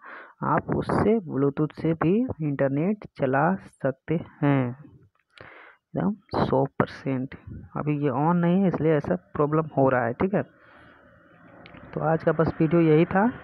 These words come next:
कि हम लोग Bluetooth से इंटरनेट कैसे चलाएं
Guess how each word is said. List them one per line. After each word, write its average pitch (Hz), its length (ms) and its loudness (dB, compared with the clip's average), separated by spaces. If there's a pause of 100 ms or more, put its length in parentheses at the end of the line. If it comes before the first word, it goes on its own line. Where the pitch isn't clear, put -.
(360)
कि 143 60 -2
हम 147 200 -2
लोग 196 180 4 (360)
Bluetooth 147 340 0
से 202 240 0
इंटरनेट 147 560 0 (100)
कैसे 147 340 0 (120)
चलाएं 180 280 2